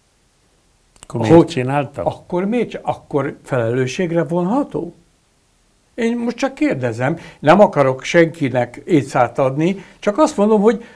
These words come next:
Speaker 2: ha valakit a jóisten a pozícióba helyezett, annak nem csak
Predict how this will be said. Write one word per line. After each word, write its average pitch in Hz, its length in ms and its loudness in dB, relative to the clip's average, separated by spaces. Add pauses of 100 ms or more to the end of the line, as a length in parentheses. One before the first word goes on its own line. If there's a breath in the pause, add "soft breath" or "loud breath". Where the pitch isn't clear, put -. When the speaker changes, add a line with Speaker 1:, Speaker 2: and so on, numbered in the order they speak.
(340 loud breath)
Speaker 2:
ha - 260 -2
valakit 202 560 4
a 139 100 2
jóisten 139 800 -2 (720 soft breath)
a 123 340 4
pozícióba 151 920 0
helyezett, 135 720 0
annak 160 320 0
nem 277 220 -2
csak - 280 -6